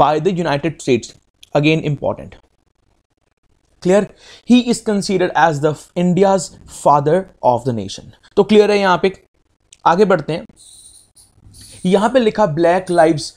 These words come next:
मैटर प्रोटेस्ट। अब क्या है, क्या प्रोटेस्ट हुआ? तो लिखा यहाँ पे, कहते, "It is a global movement",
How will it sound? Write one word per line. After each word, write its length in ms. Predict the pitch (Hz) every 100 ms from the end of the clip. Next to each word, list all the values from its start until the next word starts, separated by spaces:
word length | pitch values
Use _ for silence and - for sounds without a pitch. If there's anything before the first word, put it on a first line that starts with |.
| _
मैटर 360 | 170 175 165 165
प्रोटेस्ट। 440 | 160 131 123 -
अब 220 | - 180 -
क्या 200 | 220 226
है, 340 | 220 175 180 - _ -
क्या 180 | 220
प्रोटेस्ट 460 | 226 196 165 185 -
हुआ? 260 | 151 104 - _ _ _
तो 100 | 220
लिखा 360 | 180 160 - 196
यहाँ 200 | 185 160
पे, 120 | 208
कहते, 560 | 208 - - 190 262 -
"It 300 | 214 - 185
is 240 | 185 - 180
a 40 | 143
global 340 | 170 170 233 208 170
movement", 480 | 147 - 170 143